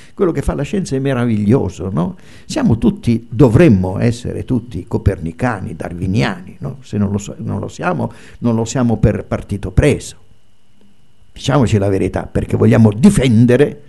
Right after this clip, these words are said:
dei presupposti che ci piace di tenere fermi, che ci convincono per ragioni psicologiche, non lo so, io, io posso anche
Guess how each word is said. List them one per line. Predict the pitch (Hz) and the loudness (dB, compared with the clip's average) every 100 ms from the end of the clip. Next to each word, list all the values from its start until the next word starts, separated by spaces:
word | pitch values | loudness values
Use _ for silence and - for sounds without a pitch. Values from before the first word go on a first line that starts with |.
| - - - - - - - - - - - - - - - - - - - | -20 -20 -20 -20 -20 -20 -20 -20 -20 -20 -20 -20 -20 -20 -20 -20 -20 -20 -18
dei | - 98 90 82 | -4 -2 -2 -2
presupposti | - 104 98 135 - - 104 - 151 | -2 0 0 0 -2 -8 -8 -4 -4
che | - | -2
ci | - - | -6 -4
piace | - - - - - - | -4 -4 -4 -2 -2 0
di | 78 76 - | -2 -4 -2
tenere | 82 80 123 113 | -4 -2 -2 -2
fermi, | 82 85 78 139 117 | -2 -4 -4 -2 -4
che | - - 87 - - - | -6 -10 -10 -12 -16 -14
ci | - | -12
convincono | - 85 85 92 98 123 - 101 98 107 - - - - | -10 -8 -6 -2 2 2 2 0 0 -4 -12 -20 -20 -20
per | - 98 | -8 -6
ragioni | - 92 110 110 | -4 -4 -4 -4
psicologiche, | - - - 87 85 123 120 - 302 | -4 -4 -6 -4 -2 -2 -4 -8 -6
non | - | -6
lo | 73 | -6
so, | - - | -10 -10
io, | - - - - | -10 -12 -12 -12
io | 101 | -12
posso | - - 95 | -12 -12 -10
anche | 104 101 - | -10 -12 -14